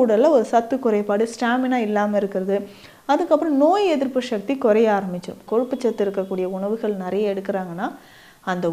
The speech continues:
உணவு செரிமானம் ஆகிறதுக்கு நிறைய காலங்கள் ஆகும். So, நிறைய டைம் எடுத்துக்கும். So, இதற்கு இடையில என்ன ஆகுதுன்னா, உணவு ரொம்ப நேரம் வயிற்றிலேயே இருக்கிறதுனால அதுல வந்து கேஸ் ஃபார்மேஷன் ஆகும். உணவு வந்து ஒரு மாதிரி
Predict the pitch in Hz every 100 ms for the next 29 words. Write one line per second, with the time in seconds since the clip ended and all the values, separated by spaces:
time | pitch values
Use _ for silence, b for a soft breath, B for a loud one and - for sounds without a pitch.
0 | 180 240 339 370 403 415 277 247 320 320
1 | 311 294 247 208 214 202 - 302 247 175
2 | 202 220 190 190 202 202 180 175 175 190
3 | 185 - - 208 190 190 233 240 214 -
4 | 214 240 233 175 175 - B B B -
5 | 277 285 381 359 311 392 320 214 240 277
6 | 262 190 175 196 302 233 269 349 330 233
7 | 208 285 339 349 311 294 320 220 220 -
8 | 254 302 233 226 247 285 269 220 180 175
9 | 170 339 - B B B - 277 381 339
10 | 349 247 247 269 262 226 208 208 185 226
11 | 277 269 240 254 214 233